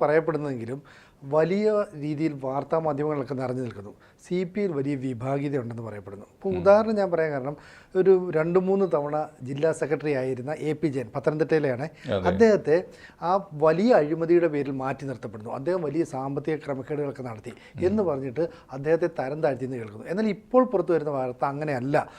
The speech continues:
Speaker 1: അത് വിഭാഗീയതയുടെ ഇരയാണെന്ന് പറയുന്നു. ഇവിടെ മാത്രമല്ല, പാലക്കാട്, മലപ്പുറം, തിരുവനന്തപുരം, അങ്ങനെ പല ജില്ലകളിലും സി പി ഐക്കുള്ളിൽ എന്തൊക്കെയോ ഉരുണ്ടുകൂടുന്നു.
Speaker 2: ഉം.
Speaker 1: വാസ്തവമുണ്ടോ?
Speaker 2: വാസ്തവമുണ്ട്, നല്ല വാസ്തവമുണ്ട്. കാരണം സി പി ഐക്കുള്ളിലെ വിഭാഗീയത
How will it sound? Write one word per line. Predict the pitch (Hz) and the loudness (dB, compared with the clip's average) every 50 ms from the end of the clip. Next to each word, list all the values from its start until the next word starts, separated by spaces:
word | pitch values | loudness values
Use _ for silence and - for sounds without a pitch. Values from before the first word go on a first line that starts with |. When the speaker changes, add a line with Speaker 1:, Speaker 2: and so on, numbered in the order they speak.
| - - - 156 | -20 -8 -2 2
Speaker 1:
അത് | 175 190 151 139 | 2 2 2 0
വിഭാഗീയതയുടെ | 143 135 120 139 147 156 160 156 165 165 160 170 156 151 139 135 | -4 -6 -2 0 0 0 0 0 0 0 0 2 0 0 -2 -2
ഇരയാണെന്ന് | 123 135 143 135 131 127 127 123 120 113 | -2 -2 -2 0 -2 -2 -4 -6 -8 -8
പറയുന്നു. | 107 104 101 110 - - - - - 175 185 | -8 -10 -10 -12 -16 -16 -20 -10 -4 -2 0
ഇവിടെ | 185 233 254 247 214 175 | 4 4 4 6 4 2
മാത്രമല്ല, | 151 147 151 - 170 156 135 117 110 117 131 139 - - | 0 0 0 0 -2 -4 -4 -4 -4 -6 -6 -6 -8 -8
പാലക്കാട്, | 135 135 143 143 143 - - 127 120 117 117 127 127 135 139 | -6 -4 -4 -4 -4 -4 -6 -8 -8 -6 -8 -8 -8 -6 -6
മലപ്പുറം, | 139 139 127 123 - 131 120 123 143 - - - - _ - | -4 -4 -6 -6 -6 -8 -8 -8 -8 -12 -16 -20 -20 _ -6
തിരുവനന്തപുരം, | 151 139 151 156 147 139 139 147 151 | -6 -4 -2 -4 -4 -2 -2 -2 -2
അങ്ങനെ | 175 185 190 185 - 151 | -2 -2 -4 -2 -2 -4
പല | 143 139 170 160 151 | -2 -2 -4 -4 -4
ജില്ലകളിലും | 127 120 135 135 127 123 123 123 117 - - - - _ - - | -6 -6 -6 -6 -6 -6 -6 -8 -8 -10 -14 -20 -20 _ -20 -10
സി | - 196 196 202 214 208 220 - | -6 -2 -2 0 -2 -2 -2 -2
പി | 233 226 | -2 -2
ഐക്കുള്ളിൽ | - - 151 143 143 143 127 | -2 -4 -6 -6 -4 -6 -6
എന്തൊക്കെയോ | 135 139 147 135 - 143 143 147 147 147 143 131 | -6 -6 -6 -6 -6 -8 -6 -6 -6 -6 -6 -6
ഉരുണ്ടുകൂടുന്നു. | 127 123 143 147 143 156 123 123 117 110 101 104 107 - _ _ _ _ 101 92 | -6 -6 -6 -4 -4 -4 -4 -4 -8 -8 -10 -12 -16 -18 _ _ _ _ -8 -8
Speaker 2:
ഉം. | 85 80 87 90 - - _ - - | -6 -8 -10 -14 -18 -20 _ -4 0
Speaker 1:
വാസ്തവമുണ്ടോ? | 180 170 - - 160 131 117 107 101 92 - _ _ - | 0 2 2 0 -2 -4 -4 -6 -12 -16 -18 _ _ -2
Speaker 2:
വാസ്തവമുണ്ട്, | 120 123 - - 120 104 90 82 - - - - - - | -2 -2 2 2 2 2 2 0 -4 -10 -14 -16 -14 -8
നല്ല | 95 92 104 110 113 | -4 2 4 6 6
വാസ്തവമുണ്ട്. | 110 101 - - 120 107 98 92 92 90 92 | 6 6 4 2 0 0 2 0 0 2 2
കാരണം | 95 95 95 101 107 104 - - - - - - - - _ _ - | 2 0 0 -4 -6 -8 -12 -18 -20 -20 -20 -20 -20 -20 _ _ -4
സി | 135 143 139 131 | -2 -2 -2 2
പി | 160 156 147 | 4 4 4
ഐക്കുള്ളിലെ | 143 127 127 113 107 104 101 104 104 98 92 | 4 4 2 2 2 4 4 4 4 4 2
വിഭാഗീയത | 90 82 85 95 98 101 101 98 101 104 104 101 101 98 98 92 | 0 0 2 2 2 2 2 0 -2 -2 -2 0 2 2 4 4